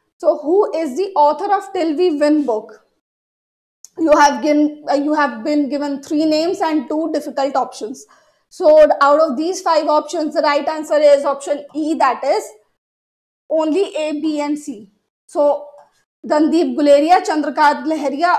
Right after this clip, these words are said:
and Gagandeep Kang. So all these three people have written this book. Out of these three names, Randeep Guleria is an important name. Why? The reason is because he is the director of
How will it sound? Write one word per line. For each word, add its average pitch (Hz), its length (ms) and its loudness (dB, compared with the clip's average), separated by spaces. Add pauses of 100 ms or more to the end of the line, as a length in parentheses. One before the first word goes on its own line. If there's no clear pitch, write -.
(100)
and 294 280 -2
Gagandeep 302 640 -2
Kang. 240 260 -4 (300)
So - 240 -4
all 311 240 6
these 370 300 -2
three 330 180 0
people 311 340 0
have 285 360 2
written 285 240 -4
this 285 240 0
book. 285 340 0
Out 262 220 2
of 247 180 -6
these 427 340 0
three 370 160 4
names, 277 460 0 (520)
Randeep 320 640 0
Guleria 294 640 4
is 294 160 -4
an 320 140 0
important 277 560 0
name. 214 220 -14 (420)
Why? 294 340 6 (480)
The 294 160 0
reason 311 400 2
is 339 320 0
because 311 380 0
he 320 220 0 (160)
is 254 160 -6
the 320 180 -2
director 262 460 0
of 262 260 2